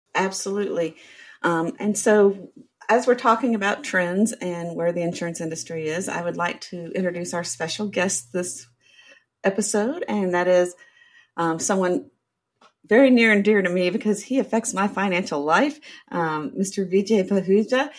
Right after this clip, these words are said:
He is the Senior Vice President, Head of Global Insurance for Sutherland Global. And Sutherland Global is, you all know,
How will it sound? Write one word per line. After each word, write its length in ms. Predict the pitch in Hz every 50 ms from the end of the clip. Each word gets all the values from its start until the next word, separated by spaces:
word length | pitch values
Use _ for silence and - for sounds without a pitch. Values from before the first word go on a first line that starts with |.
| - - - _
He 380 | _ _ 220 185 185 180 - -
is 340 | 170 170 170 170 165 165 -
the 480 | 170 165 170 165 165 160 165 160 -
Senior 320 | - - - 202 208 226 226
Vice 280 | 220 220 220 226 220
President, 680 | - - 208 185 185 190 180 175 180 180 175 - - 170
Head 180 | 180 180 175
of 140 | 175 170 -
Global 500 | - 165 170 175 175 180 185 180 180 185
Insurance 720 | - 190 185 - - - 190 165 160 160 160 160 - -
for 100 | - 165
Sutherland 540 | - - 170 156 156 170 170 190 214 233 220
Global. 480 | 202 175 151 143 139 147 160 208 233 _ _ _ _ _ _ _ _
And 260 | - 156 156 156 156 -
Sutherland 340 | 156 147 156 156 156 156
Global 340 | 151 156 156 156 160 160 156
is, 220 | 156 147 - - _ _ _ _ _ _ -
you 100 | 170 165
all 120 | 160 160
know, 440 | 160 165 160 160 165 165 160 156 151